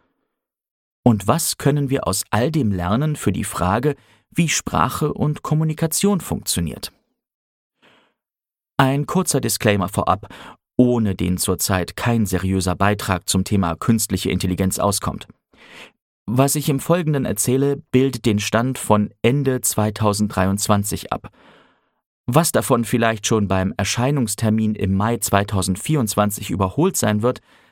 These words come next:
kann man schwer abschätzen. Das Feld entwickelt sich so dynamisch, dass selbst die Wissenschaft kaum hinterherkommt.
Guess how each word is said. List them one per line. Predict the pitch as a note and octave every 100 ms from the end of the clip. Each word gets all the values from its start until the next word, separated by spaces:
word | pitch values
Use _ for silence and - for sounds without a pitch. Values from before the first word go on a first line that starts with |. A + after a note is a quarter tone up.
| _
kann | - B2
man | G#2+
schwer | F#2+ G#2+ G2
abschätzen. | G#2 G2+ - - - - - _ _ _ _ _ _ _ _ _ _ -
Das | C#3 C3+
Feld | - E3 E3
entwickelt | B2 B2 C#3 -
sich | B2+
so | - D#3+
dynamisch, | C#3+ A#2+ B2 B2+ - - - - -
dass | C3 -
selbst | C#3 -
die | C3+
Wissenschaft | C#3 - G2+ - - -
kaum | G2+ F2
hinterherkommt. | F#2 - F#2+ F2 - -